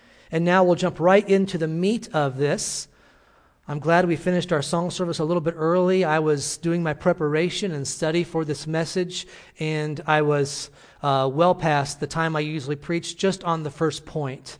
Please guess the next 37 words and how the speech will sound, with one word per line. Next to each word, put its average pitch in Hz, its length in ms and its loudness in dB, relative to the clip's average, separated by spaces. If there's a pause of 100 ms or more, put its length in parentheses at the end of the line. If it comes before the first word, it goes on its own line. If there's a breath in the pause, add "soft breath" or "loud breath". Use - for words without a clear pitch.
(280 loud breath)
So 170 260 4
the 151 80 0
first 247 280 4
point 202 280 4
is 190 140 4
going 175 360 0
to 165 200 -2
be 165 220 2
a 160 80 4
little 170 200 4
bit, 170 320 2 (240 loud breath)
um, 151 160 -2
it's 147 140 -4
not 170 240 2
going 165 240 0
to 160 100 -8
be 170 200 0
as 147 260 2
balanced, 165 640 0
and 156 100 -6
so 151 380 2 (140 loud breath)
don't 175 240 2
get 175 120 2
nervous 165 520 -2
if 160 160 -4
it's, - 320 -4 (280 loud breath)
um, 143 200 -2
close 165 420 2
to 151 320 -2
the 143 80 -2
time 160 320 -2
when 151 140 -4
your 156 100 -4
stomach 165 320 -6
starts 156 280 -4
to 156 100 -6
growl, 151 500 2